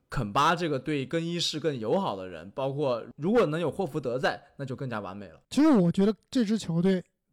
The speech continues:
Speaker 2: 就是在关键时刻啊，他缺少能够持续一锤定音的球员。我们刚才说了很多这个教练的问题、塔图姆的问题，但是这个球员其实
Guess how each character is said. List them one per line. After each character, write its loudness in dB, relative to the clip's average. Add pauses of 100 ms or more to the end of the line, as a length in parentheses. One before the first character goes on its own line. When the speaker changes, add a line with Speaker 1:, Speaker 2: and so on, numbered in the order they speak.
(300)
Speaker 2:
就 4
是 0
在 0
关 2
键 2
时 -2
刻 -2
啊， -6
他 -6
缺 2
少 -4 (500)
能 0
够 2
持 0
续 2 (260)
一 -2
锤 0
定 -4
音 -4
的 0
球 -4
员。 -8 (320)
我 2
们 2
刚 4
才 4
说 4
了 6
很 2
多 2
这 0
个 -4
教 2
练 2
的 0
问 -2
题、 -4 (260)
塔 -6
图 -4
姆 -2
的 0
问 0
题， -8 (180)
但 2
是 0
这 4
个 2
球 2
员 2
其 -4
实 2